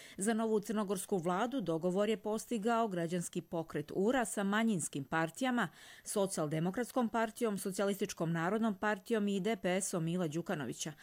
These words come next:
Prethodno je u februaru izglasano nepovjerenje premijeru Zdravku Krivokapiću. Poslanici su u dosadašnjem dijelu zasjedanja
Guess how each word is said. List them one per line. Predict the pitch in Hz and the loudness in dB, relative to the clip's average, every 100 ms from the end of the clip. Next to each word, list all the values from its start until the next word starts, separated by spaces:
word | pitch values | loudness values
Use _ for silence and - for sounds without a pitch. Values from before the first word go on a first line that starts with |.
| - - - | -18 -10 0
Prethodno | 196 185 220 208 233 | 2 2 0 2 2
je | 233 | 0
u | |
februaru | 170 147 147 180 196 220 | 0 -2 0 2 2 2
izglasano | 196 214 - 208 202 | 2 0 0 0 0
nepovjerenje | 196 196 196 196 208 226 | 0 0 2 2 2 0
premijeru | - 147 143 151 196 220 | -2 -4 -2 0 0 0
Zdravku | 156 117 - 147 | -4 -8 -8 -4
Krivokapiću. | 165 165 175 185 185 - 156 - - - - | 0 2 2 0 -4 -4 -6 -8 -18 -10 -2
Poslanici | 240 262 240 247 262 | 0 4 4 2 0
su | - 233 214 - | 0 2 4 4
u | 190 185 | 4 4
dosadašnjem | 185 190 247 208 - 151 | 2 2 0 0 -2 -4
dijelu | 151 165 | 0 0
zasjedanja | 151 151 - 190 233 254 226 | 0 -2 0 0 2 0 0